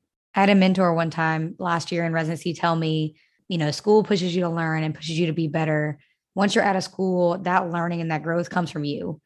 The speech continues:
Nobody can make you do it. But if you wanna be better and you wanna stay satisfied in what you're doing, never stop learning, never stop being a student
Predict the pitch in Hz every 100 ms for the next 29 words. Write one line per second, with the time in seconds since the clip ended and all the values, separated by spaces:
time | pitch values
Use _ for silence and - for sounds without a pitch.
0 | _ 185 190 208 202 185 180 175 180 160
1 | 170 165 160 180 185 185 185 170 170 165
2 | 165 170 160 180 151 170 170 - - 185
3 | 185 180 180 _ _ _ - 190 202 165
4 | 175 175 165 165 165 - 175 160 170 160
5 | 160 160 156 180 175 165 156 147 - 151
6 | 139 139